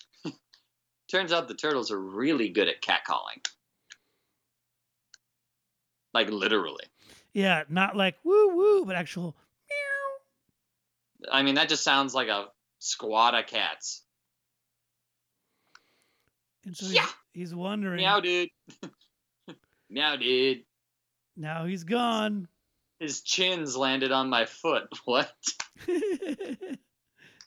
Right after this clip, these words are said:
Speaker 2: So apparently past Casey, his name is Wit.
Speaker 1: Okay.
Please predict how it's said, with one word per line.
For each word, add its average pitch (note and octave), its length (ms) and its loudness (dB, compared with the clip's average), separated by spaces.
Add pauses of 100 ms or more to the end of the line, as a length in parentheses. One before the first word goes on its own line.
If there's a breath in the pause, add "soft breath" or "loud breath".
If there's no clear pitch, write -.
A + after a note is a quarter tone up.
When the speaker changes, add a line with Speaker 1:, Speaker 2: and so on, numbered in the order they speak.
(1300 soft breath)
Speaker 2:
So G#3+ 180 4
apparently A#3 400 4
past G3+ 480 2
Casey, G3 480 4
his D#3+ 180 0
name F3 220 4
is D3 120 -2
Wit. D#3 520 0 (1800)
Speaker 1:
Okay. A#2 340 2